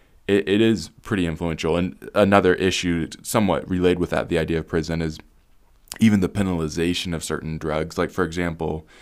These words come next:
um, cocaine was penalized at a certain rate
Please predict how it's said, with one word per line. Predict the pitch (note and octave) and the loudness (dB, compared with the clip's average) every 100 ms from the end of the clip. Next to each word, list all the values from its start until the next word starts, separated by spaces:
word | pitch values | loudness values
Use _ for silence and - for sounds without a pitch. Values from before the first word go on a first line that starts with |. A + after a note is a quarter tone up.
| - - _ E2+ | -20 -20 _ -4
um, | D#2+ D#2 D#2+ - | -2 -2 -4 -6
cocaine | - F2 - - F#2 E2 D#2+ D#2+ E2 - | 0 0 0 -6 -4 -2 -4 -6 -8 -4
was | F#2 E2 - | 0 0 -2
penalized | - F2 E2 D#2+ D#2+ D#2+ | -4 -2 0 0 -2 -4
at | C#2+ | -4
a | |
certain | D#2+ D#2+ - D#2+ | -4 -6 -6 -6
rate | D#2+ D#2 D#2 - | -4 -4 -4 -8